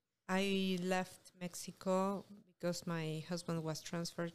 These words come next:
to work in the States. Uh, so I started living just with him without any other family or friends, starting my life from zero. Then, uh, when I had my kids, uh, both were diagnosed with autism,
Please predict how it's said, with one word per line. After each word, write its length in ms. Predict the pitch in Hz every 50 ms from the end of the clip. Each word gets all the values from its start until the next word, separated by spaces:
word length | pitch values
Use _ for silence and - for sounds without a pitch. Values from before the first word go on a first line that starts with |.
| - -
to 80 | 175
work 300 | 165 160 165 160 160 - 165
in 60 | 160
the 200 | 160 _ _ _ _ _
States. 460 | - 196 196 196 190 190 - - - - _ _ _ - 170
Uh, 220 | 165 165 160 156 -
so 320 | - - - - 180 170 165
I 460 | 165 160 156 151 160 156 147 139 - - - - - -
started 480 | - - - 170 165 - 180 175 175 180
living 300 | 170 165 165 165 170 165
just 360 | - - 165 160 - - -
with 120 | 170 160 - - - -
him 440 | - 190 190 190 190 190 185 180 170
without 440 | 165 165 160 160 156 156 156 156 151 - -
any 380 | - 180 170 170 170 170 165
other 240 | 160 160 160 156 156
family 500 | 160 - - 165 160 160 165 160 160 151
or 40 | 147
friends, 680 | 147 - - - 180 180 175 175 175 - - - - - _
starting 380 | - 175 160 - - 165 165 160
my 120 | 151 143 143
life 200 | 151 - 165 -
from 180 | - 170 160 156
zero. 460 | 156 - - 190 185 180 175 165 160 - - - - _ _ _ _ _ _ _ _ _ _ _ 180
Then, 300 | 170 196 190 190 190 190
uh, 400 | - - - 170 170 170 165 165
when 240 | - 151 175 180 180
I 80 | 175 170
had 220 | 151 175 170 170
my 120 | 170 165
kids, 480 | 165 - - 208 196 196 - - - - - -
uh, 140 | 185 175 165 165 -
both 460 | - 180 180 185 185 185 - - - -
were 160 | 180 170 170
diagnosed 600 | 165 - 165 156 160 160 - 165 165 170 160 -
with 180 | - 170 165 - - -
autism, 720 | 180 180 175 175 - 202 202 202 - 233 233 247 269